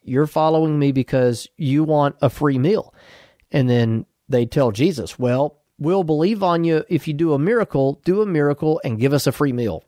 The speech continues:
They totally miss the point that <laughs> Jesus is making here.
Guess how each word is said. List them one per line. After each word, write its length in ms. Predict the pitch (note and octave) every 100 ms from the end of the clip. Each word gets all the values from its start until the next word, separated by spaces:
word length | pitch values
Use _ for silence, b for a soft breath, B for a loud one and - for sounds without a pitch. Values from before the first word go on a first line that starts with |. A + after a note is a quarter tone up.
| -
They 100 | A2+
totally 380 | - C#3+ D3 D3+
miss 160 | C3+
the 140 | - C#3+
point 340 | B2+ A2+ -
that 80 | C#3
<laughs> 120 | C#3
Jesus 320 | - E3 B2+ C3
is 140 | G#2+
making 380 | B2 E3+ - G#2
here. 200 | E2